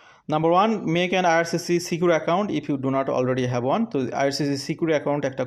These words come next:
ওপেন করবেন বা একটু ক্রিয়েট করে নেবেন। Step two, in a view the application you submitted,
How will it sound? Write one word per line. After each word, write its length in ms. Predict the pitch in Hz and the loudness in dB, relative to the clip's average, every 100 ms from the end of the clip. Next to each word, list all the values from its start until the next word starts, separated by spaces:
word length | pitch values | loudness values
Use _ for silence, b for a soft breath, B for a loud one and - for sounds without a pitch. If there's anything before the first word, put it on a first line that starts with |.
| 127 | -8
ওপেন 240 | 143 131 143 | -10 -8 -2
করবেন 460 | 156 151 208 202 | 0 0 0 0
বা 120 | 131 120 - - | -2 -4 -6 -14
একটু 200 | 131 135 | -12 -8
ক্রিয়েট 300 | 165 165 165 | -2 -2 0
করে 140 | 156 | 0
নেবেন। 320 | 151 156 247 269 B B B B - | 0 0 0 -4 B B B B -8
Step 260 | 143 - 185 - | -4 -2 -2 0
two, 240 | 196 226 | 2 4
in 260 | 220 160 160 | 2 2 2
a 100 | 160 139 | 0 0
view 360 | 143 170 196 247 151 127 | 2 4 2 0 -6 -4
the 120 | 127 | 0
application 500 | 139 151 160 160 165 | 0 0 -2 -2 -2
you 100 | 147 | -2
submitted, 500 | 139 147 143 160 175 | -2 -2 -2 0 -2